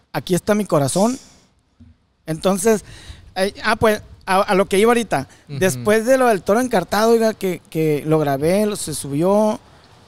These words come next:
Speaker 1: eh, volví a hacer mi grupo y, y lo, lo subí con Norteño en el dos mil once.
Speaker 2: Ujú.
Speaker 1: Ya me habla,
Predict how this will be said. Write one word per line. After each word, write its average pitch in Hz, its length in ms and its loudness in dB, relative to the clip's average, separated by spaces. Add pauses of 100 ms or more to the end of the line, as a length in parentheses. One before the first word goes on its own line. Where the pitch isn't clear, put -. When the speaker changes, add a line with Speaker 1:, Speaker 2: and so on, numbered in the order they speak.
Speaker 1:
eh, 160 140 -4
volví 160 260 -2
a 175 40 0
hacer 202 200 -4
mi 214 100 0
grupo 202 560 0
y, 175 220 0
y 175 120 -2
lo, 160 220 2
lo 160 140 -2
subí 160 220 -4
con 233 140 0
Norteño 208 340 -2
en 240 80 0
el 226 60 -2
dos 170 100 -2
mil 214 160 0
once. 214 300 0 (380)
Speaker 2:
Ujú. 131 220 -12
Speaker 1:
Ya 202 140 0
me 226 120 2
habla, 226 540 2